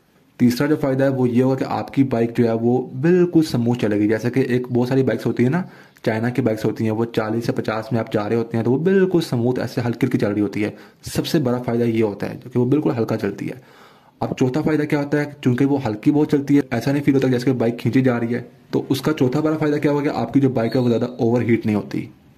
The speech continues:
ये चार फ़ायदे हैं, लेकिन नुकसान इसका ये होता है कि अगर आपके पास Honda सिटी सेवेंटी होती है ना, Honda सिटी सेवेंटी का ये पुराना brand जो है originally आप उतार कर ये China का लगाते हैं same model में, जो कि खुले सुराख वाला होता है,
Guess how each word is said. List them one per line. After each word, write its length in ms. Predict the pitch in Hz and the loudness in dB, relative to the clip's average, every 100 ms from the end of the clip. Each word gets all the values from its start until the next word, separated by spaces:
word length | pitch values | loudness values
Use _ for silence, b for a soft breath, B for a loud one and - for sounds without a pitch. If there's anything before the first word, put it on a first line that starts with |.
| _ _ _ - | _ _ _ -4
ये 80 | 139 | -2
चार 340 | 135 123 139 | 0 0 -2
फ़ायदे 340 | - 131 123 143 | -2 -2 0 0
हैं, 360 | 156 156 127 | 0 -2 -2
लेकिन 240 | 120 127 139 | 0 2 0
नुकसान 360 | 135 - 120 | -2 -2 -2
इसका 200 | 131 135 | -2 0
ये 80 | 131 | 2
होता 180 | 131 127 | 2 2
है 40 | |
कि 80 | 120 | -2
अगर 220 | - 123 | -2 0
आपके 200 | 131 127 | -2 -2
पास 160 | 127 127 | -4 -4
Honda 240 | 123 120 | -2 0
सिटी 140 | 123 135 | 0 0
सेवेंटी 320 | 135 113 143 | 0 0 2
होती 180 | 156 117 | 2 2
है 40 | |
ना, 80 | 117 | -2
Honda 160 | 117 120 | -2 0
सिटी 120 | 127 | -2
सेवेंटी 320 | - 113 120 | 0 -2 -2
का 80 | 120 | 0
ये 100 | 120 | 2
पुराना 380 | - - 117 120 | 0 -2 -2 -2
brand 220 | 120 117 | -2 -2
जो 120 | 117 | 0
है 80 | 110 | 0
originally 400 | - 117 117 107 | 0 0 0 0
आप 120 | 113 113 | 0 -2
उतार 200 | 107 107 | -6 -4
कर 140 | 131 | -2
ये 140 | 123 117 | 0 0
China 240 | 110 107 | -2 -4
का 60 | 113 | -4
लगाते 300 | 110 101 139 | -4 -2 -2
हैं 160 | 175 - B B B | -2 -6 B B B
same 240 | - 135 | 2 2
model 220 | 135 110 107 | 4 0 0
में, 180 | 101 - - - - - - | -2 -6 -16 -20 -20 -20 -10
जो 120 | 123 | -8
कि 60 | 113 | -4
खुले 200 | - 127 | 0 0
सुराख 220 | 127 120 | 0 -2
वाला 100 | 117 | -2
होता 180 | 101 98 | -2 -4
है, 160 | 95 | -6